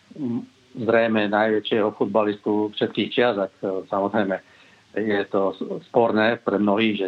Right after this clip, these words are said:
či Pele, či Maradona, či bude Messi, či no-, Ronaldo, ale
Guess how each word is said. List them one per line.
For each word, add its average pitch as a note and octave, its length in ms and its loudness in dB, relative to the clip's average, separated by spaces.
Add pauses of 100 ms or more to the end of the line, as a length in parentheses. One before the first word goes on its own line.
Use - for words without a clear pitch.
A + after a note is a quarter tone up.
či - 80 -10
Pele, A2 480 0
či G2 400 -6
Maradona, G#2 560 0
či G2+ 160 -6
bude G2+ 480 -2
Messi, G#2 320 -2
či - 80 -4
no-, G2+ 160 2
Ronaldo, A2+ 560 2
ale G#2 320 0